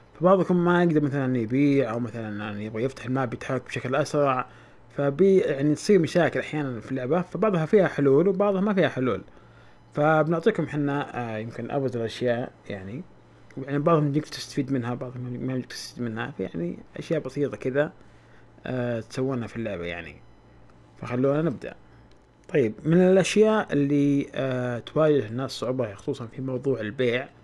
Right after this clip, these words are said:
لما يدخل على القائمة هنا افتراضا يبغى يبيع شيء، ما يقدر يبيع، يعني تو-، يضغط عليه إكس، تلقاه ما يفتح له هذا، ينقل له، ينقل له مثلا على، على شيء، شيء هنا أعلى، أو ينقل له على قلم وشيء زي كذا، يعطيه شيء،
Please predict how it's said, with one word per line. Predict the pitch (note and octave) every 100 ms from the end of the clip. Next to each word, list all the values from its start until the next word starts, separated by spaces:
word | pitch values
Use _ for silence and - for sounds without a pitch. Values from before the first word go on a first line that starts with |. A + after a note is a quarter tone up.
| - - - - -
لما | B2+ B2+ C#3+
يدخل | F#3 - D3+ D3
على | A#2+ A#2+ A#2
القائمة | A#2 - C#3 A2 G#2+
هنا | A#2 G2+
افتراضا | - - A2 G#2+ C3 -
يبغى | C#3 B2+
يبيع | B2 B2+ A#2+
شيء، | F#2+ - A2 B2+ F#3 - - - - - -
ما | C3+ E3
يقدر | G3 D3+
يبيع، | B2+ G#2+
يعني | D#2 G2 A#2
تو-، | B2 D3+
يضغط | D#3 F#3 D3
عليه | D#3 C#3 C3+
إكس، | F3+ - - - -
تلقاه | - D3
ما | C#3 F#3
يفتح | - D3+
له | C#3 B2 C3
هذا، | D#3
ينقل | - D3+ D3 C#3+ E3+
له، | D3+
ينقل | D#3+ D#3 D3
له |
مثلا | D3 C3+ C3+
على، | A#2+
على | B2 A#2
شيء، | B2 -
شيء | C#3+
هنا | C3 B2+ B2
أعلى، | B2 B2+
أو | C3 - B2+ B2+
ينقل | C3 B2
له |
على | A2+ A#2+
قلم | A#2+ B2+ B2+ B2
وشيء | A2 A#2+
زي | A#2
كذا، | A#2 B2+
يعطيه | C3 C3 - D3+
شيء، | C#3 D#3 D#3